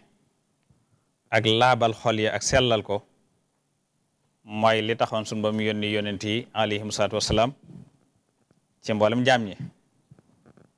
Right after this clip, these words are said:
Loolu sunu Boroom di wax ne, "كما أرسلنا فيكم رسولا منكم يتلو عليكم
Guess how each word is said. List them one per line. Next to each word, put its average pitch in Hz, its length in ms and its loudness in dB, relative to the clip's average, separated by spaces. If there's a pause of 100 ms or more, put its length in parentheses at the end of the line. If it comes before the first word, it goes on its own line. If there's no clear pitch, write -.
(1120)
Loolu 104 120 0
sunu 113 200 -2
Boroom 110 160 4
di 110 40 2
wax 113 160 2
ne, 117 120 0 (1800)
"كما 110 240 4 (180)
أرسلنا 110 500 2
فيكم 113 460 -4
رسولا 110 340 0
منكم 110 360 -4
يتلو 107 260 0
عليكم 107 400 -4